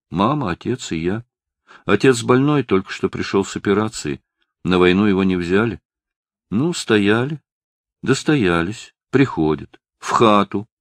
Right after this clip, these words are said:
Загнали нас. Ну, а в хату мы зашли, что делать? Один за другого стали прятаться. Мама кружится, тут и все за ней, никто никуда.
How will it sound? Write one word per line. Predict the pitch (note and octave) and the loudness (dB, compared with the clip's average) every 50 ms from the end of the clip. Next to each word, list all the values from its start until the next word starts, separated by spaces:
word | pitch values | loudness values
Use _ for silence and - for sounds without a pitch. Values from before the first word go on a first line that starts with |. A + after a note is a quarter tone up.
| _ _ _ _ _ _ _ _ _ _ _ _ _ _ - | _ _ _ _ _ _ _ _ _ _ _ _ _ _ -12
Загнали | - B2+ C3+ D#3 C#3+ B2 A2 A2+ G#2+ G#2 G#2+ B2 | -8 -2 -2 -2 0 0 0 0 0 0 0 -2
нас. | B2 A#2+ A#2 A2+ - - _ _ _ _ _ _ _ _ _ _ _ _ _ _ _ _ _ _ | -6 -8 -10 -12 -14 -20 _ _ _ _ _ _ _ _ _ _ _ _ _ _ _ _ _ _
Ну, | - F#2+ G#2 A#2 C3 B2+ | 2 4 4 6 6 4
а | G2+ F2+ F2 E2 D#2+ D#2+ D2 - | 4 4 2 2 0 -2 -6 -10
в | - - | -10 -4
хату | - A2 G#2+ A2+ G#2+ - A2 | 0 2 2 2 2 0 0
мы | A2 A#2 | 0 2
зашли, | G#2+ G#2+ A2+ G#2 - - A2+ B2 B2 B2 A2 - | 2 0 0 -2 -2 -2 0 0 0 0 -2 -6
что | - - - A2+ G2+ | -6 -2 2 2 2
делать? | E2+ D#2 G2 G#2 A#2+ C#3+ C3+ _ _ _ _ _ _ _ _ _ _ _ _ _ _ _ _ | 2 2 2 0 0 -2 -6 _ _ _ _ _ _ _ _ _ _ _ _ _ _ _ _
Один | - F2+ F#2+ F#2 B2 B2+ A#2+ | -2 0 2 4 4 4 4
за | G#2 G2+ A2+ | 4 2 2
другого | G2+ G#2 A2+ G#2 G2+ A#2+ B2 A#2 G#2+ | 2 4 4 4 6 6 6 4 2
стали | G#2+ - - - G#2+ A2 A2 A2 | 0 -4 -2 0 2 2 2 0
прятаться. | - - G#2 A2+ B2 C#3+ - - - - - - - _ _ _ _ _ _ _ _ _ - | 0 0 0 2 2 0 -2 -8 -14 -16 -16 -16 -16 _ _ _ _ _ _ _ _ _ -4
Мама | - F2+ A2 C3 C#3+ C#3 C3+ B2+ | 0 2 4 4 4 4 2 0
кружится, | A#2+ - - G#2+ C3+ D3 C#3+ C3 C3+ - - - - - _ _ _ _ _ _ _ _ _ _ | 0 0 2 2 2 2 0 -2 -6 -6 -8 -12 -14 -14 _ _ _ _ _ _ _ _ _ _
тут | - - E2 - - | -4 -2 -2 -2 0
и | D#2 D2 C2+ C2 B1+ | -2 -2 -2 -2 -4
все | - - - - A2 C#3+ D#3+ | -6 -6 -4 0 0 0 0
за | C3 C3+ C3+ | 0 -2 -2
ней, | C3+ C3 B2+ A#2+ A#2 A#2 - _ _ _ _ _ | -2 -2 -4 -4 -6 -8 -14 _ _ _ _ _
никто | - E2+ G#2+ G#2 - - G#2+ G#2+ | 0 0 0 0 0 0 0 2
никуда. | G2+ F#2+ F2 - F#2+ F2+ E2 A2 C3 D3+ | 2 2 0 0 0 2 2 2 0 -2